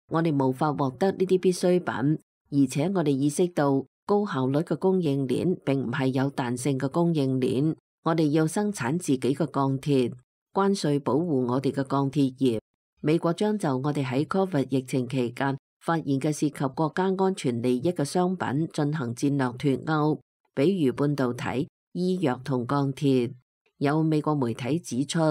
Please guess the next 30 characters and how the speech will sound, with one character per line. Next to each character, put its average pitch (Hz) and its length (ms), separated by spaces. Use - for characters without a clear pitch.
本 151 160
輪 143 240
會 143 200
談 123 220
目 127 200
的 196 120
係 135 240
化 143 160
解 123 240
持 127 240
續 127 200
升 175 260
高 170 140
嘅 160 160
貿 127 200
易 123 180
戰， 127 500
但 147 280
更 165 200
似 165 140
係 165 140
一 196 160
次 151 240
互 127 180
探 139 260
底 131 220
線 151 220
嘅 139 80
較 139 260
量。 123 420